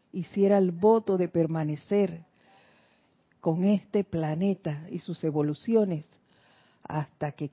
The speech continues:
cada corriente de vida llegara a ser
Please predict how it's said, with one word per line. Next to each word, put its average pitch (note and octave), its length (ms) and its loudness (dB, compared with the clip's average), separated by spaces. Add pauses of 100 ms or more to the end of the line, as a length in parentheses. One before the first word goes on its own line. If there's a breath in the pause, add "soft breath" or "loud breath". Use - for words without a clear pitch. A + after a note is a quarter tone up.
cada A3 500 -2
corriente F#3+ 800 4
de D#3+ 140 2
vida E3 420 -2 (800 soft breath)
llegara F3+ 600 2
a D3+ 80 -4
ser G3+ 420 2